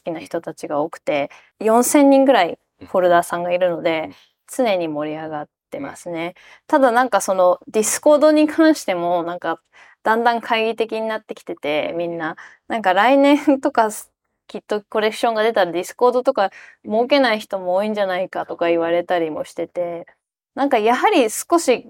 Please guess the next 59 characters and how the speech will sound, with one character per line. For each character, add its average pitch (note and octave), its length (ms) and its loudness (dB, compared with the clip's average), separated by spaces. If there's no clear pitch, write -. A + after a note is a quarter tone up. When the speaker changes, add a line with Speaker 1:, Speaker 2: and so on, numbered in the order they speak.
Speaker 1:
限 A#3+ 240 0
界 C4 220 2
を - 20 -4
感 B3+ 260 0
じ B3+ 140 -6
た C#4+ 160 2
り G#3+ 180 -2
す - 160 -12
る F#3 120 -4
こ G3 160 -8
と G#3 120 -2
も F3+ 120 -4
あ E3 60 -6
り F3 80 -8
ま E3+ 120 -6
す。 - 100 -10
あ G3+ 60 -2
れ、 G#3 220 -2
た A#3 100 -10
く - 100 -18
さ D#4 160 2
ん D4+ 80 4
サ D4+ 200 -2
ー - 20 0
バ C#4+ 120 0
ー - 20 2
に C#4 100 2
入 C4+ 160 0
る A#3 60 -4
じ F#3 100 -6
ゃ E3 60 -4
な D#3+ 80 -6
い D3+ 80 -4
で D#3+ 40 -6
す D#3+ 140 -14
か。 D#3+ 60 -4
Speaker 2:
そ C#3+ 100 -2
う - 40 -6
そ - 20 -12
う - 80 -20
そ - 80 -16
う。 - 20 -8
で、 G#2+ 80 -6
め-、 - 100 -10
全 B2 140 -2
部 F#2 60 -14
見 D#2 60 -10
れ F#2+ 100 -4
な E2 120 -4
い D2 60 -16
よ - 80 -20
ね。 C2+ 140 -14
Speaker 1:
全 F4 240 2
部 C4 100 4
見 A#3 160 0
れ B3 140 0
な B3 180 0
い G#3 80 -10
し、 B3+ 540 0